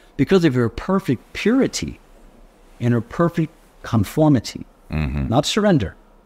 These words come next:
Speaker 1: conformity to the will of God, because
Speaker 2: Yeah.
Speaker 1: God wanted it.
Speaker 2: Yeah.
Speaker 1: The woman at Canaan, when she looks to Jesus and says, "There's no more wine,"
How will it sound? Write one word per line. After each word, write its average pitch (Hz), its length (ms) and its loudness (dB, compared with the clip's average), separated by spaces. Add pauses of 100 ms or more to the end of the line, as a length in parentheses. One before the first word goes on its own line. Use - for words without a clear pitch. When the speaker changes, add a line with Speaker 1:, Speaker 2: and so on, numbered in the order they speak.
(280)
Speaker 1:
conformity 131 560 4
to - 160 -2
the 98 80 2
will 87 160 2
of 80 80 -4
God, 80 400 -6
because 104 280 -2
Speaker 2:
Yeah. - 100 -2
Speaker 1:
God 113 220 -2
wanted 101 340 0
it. - 80 -18 (420)
Speaker 2:
Yeah. 117 120 -2 (560)
Speaker 1:
The 113 80 4
woman 151 300 4
at 110 160 -2
Canaan, 123 340 2
when 95 100 0
she 120 160 0
looks 151 240 0
to 147 120 -4
Jesus 120 560 0 (760)
and 107 140 0
says, 104 320 2
"There's 101 220 2
no 120 140 4
more 117 240 2
wine," 95 480 -2